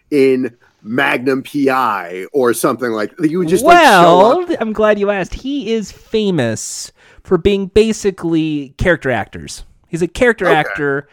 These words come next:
Speaker 2: Uh, I know him from a bunch of stuff, like, a whole lot of weird stuff.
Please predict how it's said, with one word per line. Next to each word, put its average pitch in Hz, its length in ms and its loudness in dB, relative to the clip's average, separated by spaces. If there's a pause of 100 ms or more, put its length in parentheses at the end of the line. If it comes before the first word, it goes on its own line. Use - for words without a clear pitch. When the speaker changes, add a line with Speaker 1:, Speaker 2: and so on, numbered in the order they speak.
(400)
Speaker 2:
Uh, 147 640 2 (100)
I 175 180 0
know 175 220 2
him 160 180 0
from 151 220 -8
a 131 180 -6 (520)
bunch 196 360 0
of 127 100 -4
stuff, 87 480 -8
like, 139 200 0
a 170 140 4
whole 240 320 2
lot 196 200 4
of 165 100 0
weird 156 300 2
stuff. - 420 -2